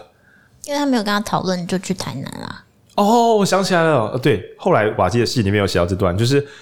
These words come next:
Speaker 2: 那个台积电有台南要扩厂，然后他就忽然想说：“好啊，我要去南部。”就是应该，应该是职位可能有变迁嘛，反正就是可以更统合性的学会很多东西，
Speaker 1: 嗯。
Speaker 2: 所以决定去台南。诶，这真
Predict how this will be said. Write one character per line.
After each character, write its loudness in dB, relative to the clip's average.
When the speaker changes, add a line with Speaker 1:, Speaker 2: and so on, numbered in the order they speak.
Speaker 2:
那 0
个 0
台 0
积 -2
电 2
有 2
台 -2
南 0
要 2
扩 0
厂， -2
然 0
后 2
他 0
就 0
忽 0
然 2
想 0
说 0
：“好 2
啊， 4
我 0
要 2
去 -2
南 2
部。” -2
就 0
是 2
应 0
该， 2
应 -2
该 2
是 -2
职 -2
位 2
可 -4
能 0
有 0
变 0
迁 -2
嘛， -2
反 0
正 0
就 -4
是 -2
可 -2
以 0
更 -2
统 -2
合 0
性 -2
的 0
学 -2
会 2
很 0
多 0
东 0
西， -2
Speaker 1:
嗯。 -2
Speaker 2:
所 -2
以 2
决 -2
定 -2
去 0
台 0
南。 2
诶， -4
这 0
真 0